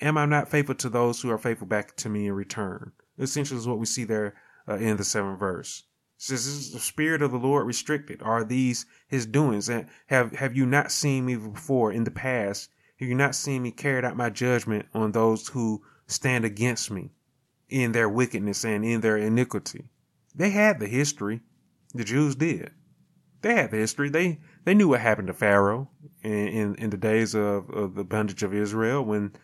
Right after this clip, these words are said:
when they, in those last days where the plagues came upon Egypt and p-, upon Pharaoh. They knew, they knew about, uh, the Lord's judgment of those who,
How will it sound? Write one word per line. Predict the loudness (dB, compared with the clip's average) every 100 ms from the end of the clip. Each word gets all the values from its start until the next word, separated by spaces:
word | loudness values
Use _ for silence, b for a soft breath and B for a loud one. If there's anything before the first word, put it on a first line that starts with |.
| b b
when | -4 -2 -2
they, | 0 0 -2 -6 _ _ _ _ _ _ -20 -8
in | -2
those | 2 0 0
last | 0 2 0
days | -2 -2 -2 -4
where | -4 -4 -6 B B -10
the |
plagues | -4 0 2 2 -2 -6
came | -6 -4 -2
upon | -4 -4 -4 -2
Egypt | -2 -2 -4
and | -4 -8
p-, | -12 -10
upon | -6 -2 -2 -2
Pharaoh. | 0 0 0 -4 -10 -16 _ _ _
They | -4
knew, | 0 0 0 -2
they | -2
knew | 2 2
about, | 4 2 0 B B B
uh, | -2
the | 0
Lord's | 2 4 2 0
judgment | 0 0 2 0 -2
of | 0
those | 2 4 2 2
who, | 4 6 4